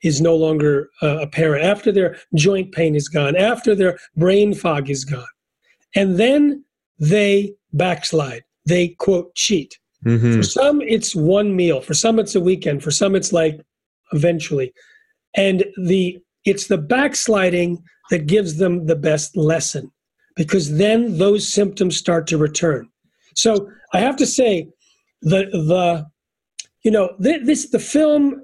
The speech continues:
Speaker 1: I cry when I see it, and I've seen clips of it a thousand times. People cry, and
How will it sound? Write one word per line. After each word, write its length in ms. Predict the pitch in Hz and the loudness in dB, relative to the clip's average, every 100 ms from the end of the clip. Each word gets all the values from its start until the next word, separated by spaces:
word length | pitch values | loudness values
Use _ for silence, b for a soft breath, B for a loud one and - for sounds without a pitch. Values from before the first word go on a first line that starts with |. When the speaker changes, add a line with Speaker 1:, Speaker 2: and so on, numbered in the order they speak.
| - _ - - - | -20 _ -20 -16 -2
Speaker 1:
I 180 | 220 247 | 0 0
cry 400 | - 233 240 233 | 0 0 2 2
when 200 | 196 196 | 2 2
I 120 | 226 | 2
see 240 | 226 220 | 2 2
it, 60 | 208 | 2
and 100 | 180 | 0
I've 180 | 180 - | -2 -2
seen 400 | - 185 156 - - | 0 0 0 -10 -12
clips 300 | - 196 196 | -2 -2 0
of 120 | 190 165 | -2 0
it 80 | |
a 60 | 156 | 0
thousand 420 | 156 165 156 160 | 0 0 0 0
times. 260 | 160 165 156 | 0 -2 0
People 300 | 208 202 180 | 0 0 -2
cry, 260 | - 175 | 0 0
and 240 | 175 170 | 2 0